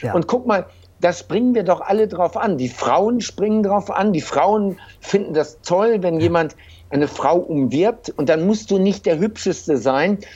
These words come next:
Speaker 2: du musst nicht der Reichste sein, sondern du bist der, der einfach über das Nachfassen zeigt, wie viel Interesse du an dieser Frau hast. Und als Verkäufer zeigst du,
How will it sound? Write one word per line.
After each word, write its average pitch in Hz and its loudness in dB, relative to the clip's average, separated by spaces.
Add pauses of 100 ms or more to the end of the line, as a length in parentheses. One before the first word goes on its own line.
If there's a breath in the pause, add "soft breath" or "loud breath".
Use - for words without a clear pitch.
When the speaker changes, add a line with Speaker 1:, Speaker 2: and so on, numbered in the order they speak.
(120)
Speaker 2:
du 156 0
musst 190 0
nicht 190 -2
der 147 0
Reichste 156 0
sein, 143 0 (160 loud breath)
sondern 165 0 (300 loud breath)
du 220 2
bist - -2
der, 180 2
der 165 0
einfach 180 0
über 151 0 (240)
das - -4
Nachfassen 165 -2
zeigt, 196 -2 (400 loud breath)
wie 214 2
viel 214 0
Interesse 185 0
du 165 0
an 151 0
dieser 139 0
Frau 202 0
hast. 113 -4 (260 loud breath)
Und 185 2
als 151 0
Verkäufer 214 0 (260 loud breath)
zeigst 147 -2
du, 226 0